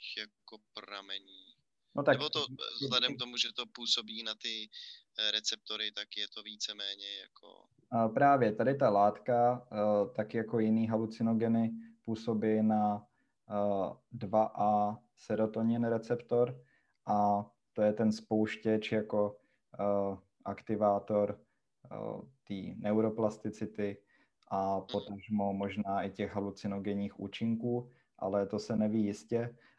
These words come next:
Speaker 2: Ale právě kvůli tomuhle, eh, je,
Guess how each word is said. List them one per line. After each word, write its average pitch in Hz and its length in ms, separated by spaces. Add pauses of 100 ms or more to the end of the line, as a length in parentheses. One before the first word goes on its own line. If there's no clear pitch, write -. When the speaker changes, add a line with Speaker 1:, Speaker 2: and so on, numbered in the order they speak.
Speaker 2:
Ale 110 440
právě 113 420
kvůli 127 300
tomuhle, 120 720 (440)
eh, 107 440
je, 107 460